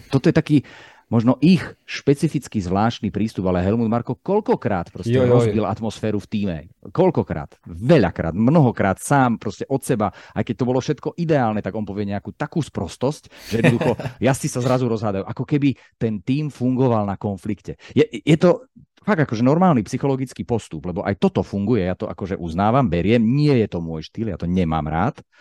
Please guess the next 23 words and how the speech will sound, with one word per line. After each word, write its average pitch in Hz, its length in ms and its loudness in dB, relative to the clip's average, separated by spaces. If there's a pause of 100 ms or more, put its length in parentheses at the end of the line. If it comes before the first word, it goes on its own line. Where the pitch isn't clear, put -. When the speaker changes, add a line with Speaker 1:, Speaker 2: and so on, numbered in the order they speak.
(320)
Speaker 1:
ale 90 360 2
jednoducho 104 560 0 (160)
beriem, 143 400 -2
keď 82 180 -10
im 82 140 -10
to 90 80 -10
takto - 260 -6
funguje 139 380 0
a 120 80 -2
takto - 240 -4
sú - 160 -10
pripravení 139 560 0
a - 100 -4
to, - 320 -2
tento 104 300 0
konflikt 120 480 0
ich - 100 -12
poháňa, 120 640 0 (400)
tak - 160 -20
potom 110 240 -8
OK. 139 420 -2 (540)
Hej, - 320 -8
a 90 240 -4